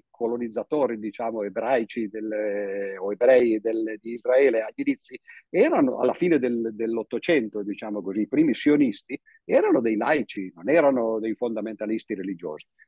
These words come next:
Poi però i fondamentalisti religiosi sono arrivati, eh, sono arrivati, eh, di, di, di quel genere che, che abbiamo citato adesso, perché,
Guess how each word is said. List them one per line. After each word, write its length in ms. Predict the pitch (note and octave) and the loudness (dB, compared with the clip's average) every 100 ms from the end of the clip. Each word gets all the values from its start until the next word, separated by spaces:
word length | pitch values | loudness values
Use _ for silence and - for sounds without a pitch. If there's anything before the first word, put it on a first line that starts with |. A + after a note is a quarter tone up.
| _ | _
Poi 160 | C#4+ | 2
però 200 | - C3+ | 4 4
i 60 | F3+ | 4
fondamentalisti 640 | - A2+ - - A2 C#3 - | 0 -4 -4 -6 -6 -4 -6
religiosi 400 | F#2+ F2+ D3+ D#3+ | -8 -2 -2 -2
sono 240 | A2+ G2 | -6 -10
arrivati, 580 | E2 E2+ C3+ - F3+ F3+ - _ | -8 -2 0 2 2 0 -4 _
eh, 360 | G#2 A#2 A#2+ G#2+ | -2 0 0 -2
sono 240 | C#3 C3+ | 0 0
arrivati, 580 | B2+ B2 C#3 D#3+ B2+ G#2 | 2 2 0 0 -2 -4
eh, 300 | G2 G#2+ G#2 | -6 -8 -6
di, 160 | G#2 G2 | -8 -6
di, 180 | G#2+ | -6
di 100 | F#2+ | -6
quel 200 | G2+ A2+ | -2 0
genere 420 | G2 C3 D#3 A#2+ G#2 | 4 4 6 4 2
che, 200 | G#2 F#2+ | -2 -6
che 120 | G#2 | -8
abbiamo 320 | F#2 F#2+ A2 | -6 -4 -4
citato 380 | - - F#2 - | -6 -8 -8 -2
adesso, 420 | B2+ F#3+ - A2+ | 2 2 2 -4
perché, 360 | G#2 F#2+ A2+ | -4 -4 -4